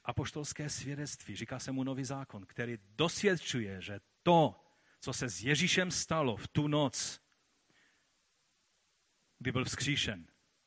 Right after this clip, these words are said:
že hrob zůstal prázdný a že Ježíš byl potvrzen v moci jako Boží syn vzkříšením. A tím Bůh poskytl důkaz celému světu, toto oni dosvědčili, toto nemám možnost já dosvědčit, protože žijí dvacet století potom,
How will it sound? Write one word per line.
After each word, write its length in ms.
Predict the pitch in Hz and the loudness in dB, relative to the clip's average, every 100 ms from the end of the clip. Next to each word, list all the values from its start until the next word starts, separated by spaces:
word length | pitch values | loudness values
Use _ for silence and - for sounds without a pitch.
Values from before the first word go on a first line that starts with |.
| _ - - | _ -16 -6
že 100 | 127 | -2
hrob 260 | 143 151 | 0 0
zůstal 340 | 151 151 156 147 | 0 0 -2 -2
prázdný 460 | 151 151 120 120 | -2 -2 -4 -6
a 100 | 104 | -6
že 100 | 117 | -2
Ježíš 300 | 131 139 139 | -2 -2 -2
byl 160 | 127 131 | -2 -4
potvrzen 800 | - 170 180 - 180 156 165 160 | 0 0 2 4 4 4 0 -2
v 160 | 110 | -8
moci 460 | 117 151 190 - 131 | 0 2 2 0 -2
jako 320 | 113 107 123 | -4 -4 -6
Boží 320 | 104 139 147 | -2 0 0
syn 460 | 160 165 151 107 87 _ _ _ _ - | -2 -2 0 -2 -6 _ _ _ _ -12
vzkříšením. 880 | - - - 175 - 175 120 80 - _ _ _ _ _ - | -8 -4 -2 -2 0 0 -2 -8 -18 _ _ _ _ _ -12
A 80 | 135 | -8
tím 200 | - 165 | -2 0
Bůh 160 | 151 - | 0 0
poskytl 480 | 170 - 165 165 135 | 0 2 0 0 2
důkaz 480 | 143 208 - 127 | 6 6 4 2
celému 380 | - 143 143 139 | 4 4 6 2
světu, 520 | - 147 156 165 165 - - - _ | 0 0 0 0 -2 -4 -16 -20 _
toto 480 | 165 170 170 170 165 - _ _ _ _ - | 4 6 4 2 0 -12 _ _ _ _ -4
oni 220 | 139 139 | 0 4
dosvědčili, 800 | 135 - 160 151 - 160 170 185 - _ _ _ _ - - | 4 4 2 2 0 -2 0 -2 -8 _ _ _ _ -20 0
toto 220 | 170 170 | 4 4
nemám 300 | 175 175 160 | 6 4 4
možnost 380 | 160 143 147 123 | 4 2 0 4
já 220 | 147 165 | 6 6
dosvědčit, 460 | 165 - 165 - 147 | 4 2 2 2 2
protože 240 | 135 147 | 6 6
žijí 240 | 127 156 | 6 2
dvacet 340 | 131 151 - 147 | 4 2 2 0
století 480 | - 156 151 - 175 | 0 2 2 2 2
potom, 600 | - 175 - 180 196 | 4 4 4 0 0